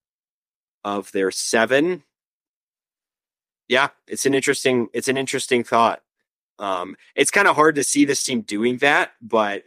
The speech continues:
you know, I guess never count out Steve, Steve Pikiell. He's, he has a way of getting his guys, um, getting them organized. And again, they, they play great defense, and that will keep them in most games.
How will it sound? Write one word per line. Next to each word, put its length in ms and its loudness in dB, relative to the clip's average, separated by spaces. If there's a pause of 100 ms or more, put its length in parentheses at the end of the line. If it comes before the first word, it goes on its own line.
you 120 -8
know, 300 -6
I 100 -6
guess 200 -2
never 220 4
count 260 -2
out 160 0
Steve, 420 -8
Steve 320 -8
Pikiell. 360 -2
He's, 220 -8
he 140 -6
has 140 0
a 80 0
way 200 0
of 100 -4
getting 240 -4
his 160 -8
guys, 520 -6 (600)
um, 420 -4 (220)
getting 220 4
them 120 4
organized. 800 4
And 300 -4
again, 240 -2
they, 60 -4 (180)
they 120 -2
play 160 -6
great 360 2
defense, 420 -2
and 100 -4
that 120 0
will 80 -8
keep 280 -6
them 160 -4
in 120 -8
most 280 -6
games. 480 -10